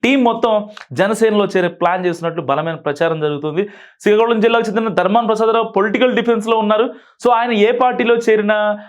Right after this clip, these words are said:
ఆ, జిల్లా నాయకత్వం తన చేతిలో ఉండాలని భావిస్తారు ఆయన. So, ఆయన తన కుమారుడి కోసం జనసేనలో చేరతారని ప్రచారం నడుస్తోంది. ఇప్పటికే ఆయన జగన్ నాయకత్వంపై పెద్దగా ఆసక్తి చూపించిన దాఖలాలు లేవు.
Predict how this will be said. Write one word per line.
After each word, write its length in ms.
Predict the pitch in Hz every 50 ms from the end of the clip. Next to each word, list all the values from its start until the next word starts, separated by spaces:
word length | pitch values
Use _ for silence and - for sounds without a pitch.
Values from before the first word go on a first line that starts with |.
| - -
ఆ, 140 | - 185 185
జిల్లా 340 | 175 147 127 175 214 247 247
నాయకత్వం 520 | 220 208 202 214 208 220 214 214 214 208
తన 220 | 202 208 185 196 214 208
చేతిలో 220 | 233 226 240 233
ఉండాలని 320 | 226 214 208 208 208 208 190
భావిస్తారు 420 | 175 175 175 185 175 180 185 170
ఆయన. 200 | 170 165 202 247 247 - 208
So, 140 | 202 190 - - - - - -
ఆయన 200 | 156 208 226 233
తన 180 | 226 240 233 226
కుమారుడి 480 | 196 - 202 202 220 233 240 254 247
కోసం 340 | - 233 226 226 233 240 208
జనసేనలో 480 | 175 196 202 208 208 220 214 214 214 208 208
చేరతారని 560 | 196 208 214 208 214 202 208 208 202 196 190 190 - - _ _ -
ప్రచారం 360 | 185 185 196 233 240 233 220
నడుస్తోంది. 500 | 214 214 220 214 214 226 214 208 214 240
ఇప్పటికే 400 | 220 - 226 208 220 240 254 285 277 - - - - - 170
ఆయన 140 | 202 208
జగన్ 320 | 196 151 170 190 214 240 233
నాయకత్వంపై 560 | 233 220 220 214 220 214 214 214 202 175 220
పెద్దగా 480 | 214 202 196 180 202 196 208 202 190 - - - - -
ఆసక్తి 420 | 139 156 190 208 233 233 233 -
చూపించిన 600 | 233 - - 220 226 196 240 233 220 208 220 208
దాఖలాలు 440 | 214 185 175 165 185 196 208 214 208
లేవు. 420 | 202 185 185 190 196 233 254 -